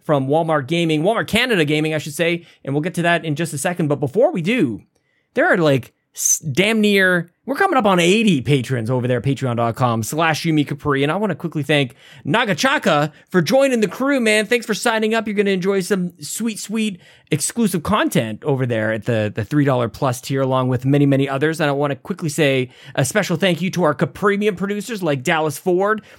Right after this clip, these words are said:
Lee Navarro, the fearless leader of the Phoenix Overdrive Extra Life team. You can join me and the rest of the Phoenix Overdrive at extra dash life dot org and raise money for those kids.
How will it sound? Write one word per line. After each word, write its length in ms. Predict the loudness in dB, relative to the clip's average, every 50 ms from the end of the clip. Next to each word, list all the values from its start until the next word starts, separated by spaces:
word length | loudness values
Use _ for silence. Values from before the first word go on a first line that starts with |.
| _ -2
Lee 180 | 0 2 2
Navarro, 400 | 2 2 2 2 2 2 2 2
the 80 | 0 0
fearless 460 | -2 -2 0 0 2 2 2 0 0
leader 280 | -2 -2 0 0 0 0
of 140 | 0 -2 -2
the 100 | -2 -4
Phoenix 440 | -4 -4 -2 0 0 -2 -2 -6 _ _ -2 0
Overdrive 500 | 0 2 0 0 0 2 0 0 0 -2
Extra 320 | -4 -4 -4 -2 -2 0
Life 220 | 2 2 0 0 -2
team. 320 | -2 -2 0 0 0 -2 -4 -6 -8
You 100 | -4 -2
can 100 | 0 2
join 240 | 2 2 2 2 2
me 240 | 0 0 0 0 0
and 160 | 0 0 0
the 80 | 0
rest 360 | -2 0 0 0 0 0 -2 -4
of 100 | -4 -4
the 80 | -4
Phoenix 400 | -4 -4 -2 -2 -2 -2 -4 -6 -6
Overdrive 500 | -6 -4 -4 -2 -2 0 2 2 0 0 -4 _ -20 -20 -20 -14 -4
at 240 | -2 -2 -2 -2 -4 -8
extra 380 | -8 -8 -8 -4 0 0 0
dash 320 | 2 2 0 0 -2 -2 -2
life 180 | -2 -2 2
dot 160 | 2 0 0 2
org 320 | 0 2 2 4 2 2
and 100 | 0 0
raise 200 | 2 2 2 2
money 180 | 0 0 0 0
for 120 | 0 0
those 220 | 0 2 0 0 -2
kids. 380 | 0 0 2 2 2 -2 -4